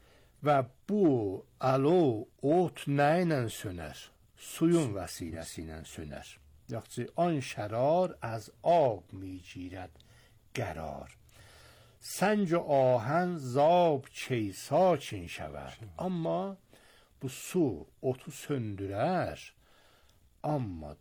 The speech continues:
Speaker 1: daş ilə dəmirə əsər eləməz.
Speaker 2: Eləməz.
Speaker 1: Adəmi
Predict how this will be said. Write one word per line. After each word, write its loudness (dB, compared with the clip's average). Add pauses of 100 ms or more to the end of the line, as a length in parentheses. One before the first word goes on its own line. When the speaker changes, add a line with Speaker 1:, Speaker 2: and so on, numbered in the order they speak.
Speaker 1:
daş -2
ilə -4
dəmirə -10
əsər -2 (540)
eləməz. -2
Speaker 2:
Eləməz. -6 (460)
Speaker 1:
Adəmi 4